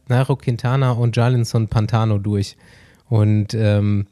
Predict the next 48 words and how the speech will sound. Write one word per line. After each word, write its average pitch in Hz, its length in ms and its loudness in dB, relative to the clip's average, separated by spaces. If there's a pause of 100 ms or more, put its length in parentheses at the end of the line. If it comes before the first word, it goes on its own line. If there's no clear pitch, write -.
(100)
das - 260 -8
sind 170 160 4
schon 139 300 -2
krasse, 143 760 -2
die, 123 160 -6
der 113 240 -2
fährt 175 180 -2
dann 180 80 2
dahin 147 320 2
und 120 260 -2
interviewt 131 440 2
die 139 60 0
Familien 135 440 2
und 120 140 -4
die 117 80 -2
Fahrer 117 280 0
selbst 110 380 -2
auch. 104 240 -12 (480)
Und 107 440 -2 (500)
dann 110 140 4
merkst 127 200 2
du 147 60 0
so 123 100 0
bei 120 140 0
jedem, 147 260 2
wo 135 100 2
der 123 120 0
herkommt. 120 500 -4 (400)
Und 113 160 -4
bei 110 100 0
Nairo 123 220 2
Quintana 131 400 0
ist 131 120 -2
halt 123 120 0
so, 127 80 2
der 117 140 0
hat 123 160 -2
mit 120 120 -2
zwölf, 135 280 0
dreizehn, 127 600 -2 (540)
hat - 260 -4
der, 117 360 2 (500)
ist - 220 -4
er 117 40 4
in 113 60 2
die 110 80 2
Schule 165 260 2
gegangen 175 420 -2